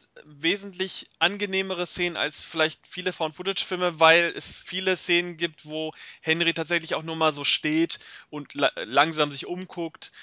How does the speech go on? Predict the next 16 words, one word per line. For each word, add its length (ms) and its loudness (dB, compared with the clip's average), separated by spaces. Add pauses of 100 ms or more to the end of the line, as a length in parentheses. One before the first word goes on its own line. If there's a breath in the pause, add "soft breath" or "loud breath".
(280 loud breath)
Und, 300 0 (120 loud breath)
also, 180 6
der 140 6
Film 180 4
hat 140 6 (420)
zwei 240 6
krasse, 760 2 (140)
äh, 120 -4
Pole. 460 0
Der 120 4
hat 80 2
einmal 200 0
diesen 240 -12
Pol 240 -6
von 120 -6
diesen, 360 -8